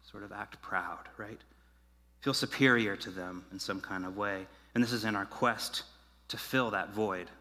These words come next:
of feeling valuable and worthwhile. Or we respond to this soul hunger, uh, with envy, which would mean we feel inferior and jealous of others, you know? So it's like we're either kind of like this or like this, and we're giving each other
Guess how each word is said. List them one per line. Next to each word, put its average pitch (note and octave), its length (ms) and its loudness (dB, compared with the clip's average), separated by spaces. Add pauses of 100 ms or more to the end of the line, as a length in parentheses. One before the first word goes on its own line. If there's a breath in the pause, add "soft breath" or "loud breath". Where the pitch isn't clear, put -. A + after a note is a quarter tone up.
(120)
of F#2+ 140 -14 (320)
feeling F#2+ 260 -8
valuable G2+ 500 4
and F#2+ 120 -6
worthwhile. G2 720 -4 (600 loud breath)
Or F#3 460 8 (720)
we C#3 120 6
respond C3 480 6
to C3 60 6
this A#2+ 180 2
soul B2 460 2
hunger, A#2+ 580 6 (300 loud breath)
uh, B2 100 6
with D#3 180 6
envy, C#3 420 8
which A2 240 -4
would B2 140 2
mean B2+ 180 6
we C#3 120 6
feel D3+ 260 4
inferior C3+ 840 6
and A#2 180 4
jealous D3+ 400 2
of F#2+ 120 -2
others, F2+ 540 -6 (260)
you G2+ 60 -12
know? C#3+ 260 -4 (760 soft breath)
So A2 60 -10
it's - 120 -10
like A2 180 -6
we're A#2 140 0
either A#2+ 220 2
kind A#2 200 0
of A2+ 100 2
like A2 160 6
this D#3+ 560 4 (320)
or G#2+ 120 -4
like G2 240 -6
this, A2+ 360 -8
and F#2+ 120 -8
we're F#2 100 -10
giving G#2 300 -8
each F#2+ 180 -8
other F#2 240 -10